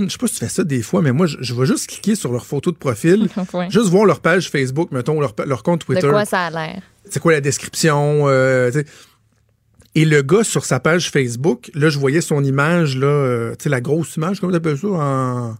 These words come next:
Speaker 2: En bandeau.
Speaker 1: C'est ça, le bandeau, là, c'est, euh, une reproduction du, euh, du Hollywood sign, le
Speaker 2: Ok.
Speaker 1: fameux Hollywood dans, dans la montagne. Euh, mais c'est marqué Jews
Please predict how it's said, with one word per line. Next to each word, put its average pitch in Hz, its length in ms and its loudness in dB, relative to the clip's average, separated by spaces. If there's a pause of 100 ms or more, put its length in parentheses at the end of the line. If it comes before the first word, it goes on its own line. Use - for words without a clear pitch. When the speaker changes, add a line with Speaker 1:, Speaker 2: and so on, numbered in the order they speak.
Speaker 2:
En 202 120 -2
bandeau. 175 560 -2 (380)
Speaker 1:
C'est 175 100 2
ça, 160 140 2
le 170 120 4
bandeau, 147 520 2
là, 240 140 2 (340)
c'est, 143 680 0
euh, 127 720 2
une 135 120 -2
reproduction 156 840 0
du, 135 420 -6
euh, 123 600 0
du 123 200 -10
Hollywood 147 420 2
sign, 214 480 -4 (440)
le - 60 -6
Speaker 2:
Ok. - 60 -2
Speaker 1:
fameux 139 260 2
Hollywood 143 460 2
dans, 139 220 0
dans 135 100 -2
la 135 80 0
montagne. 156 560 -2 (880)
Euh, 131 460 2
mais 131 220 2
c'est 151 160 -2
marqué 196 420 -2 (160)
Jews 220 380 4